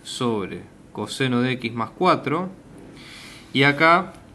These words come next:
sí, ahora sí podemos integrar ambos lados de manera tal de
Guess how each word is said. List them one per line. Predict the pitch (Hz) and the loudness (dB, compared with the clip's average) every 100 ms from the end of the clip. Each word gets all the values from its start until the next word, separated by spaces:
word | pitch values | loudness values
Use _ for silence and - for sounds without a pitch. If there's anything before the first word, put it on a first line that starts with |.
| - - - - | -20 -20 -20 -14
sí, | - 135 143 | -4 0 0
ahora | 120 120 139 | 0 0 0
sí | 135 160 175 175 | 0 -4 -4 -4
podemos | 117 120 120 123 | -2 -2 -4 -4
integrar | 117 117 131 147 143 143 | -4 -2 0 2 0 -2
ambos | 113 113 127 | -4 -2 -2
lados | 139 139 147 | 0 0 -2
de | 117 | -4
manera | 107 107 113 113 | -6 -4 -4 -2
tal | 117 113 | -2 -2
de | 110 | -4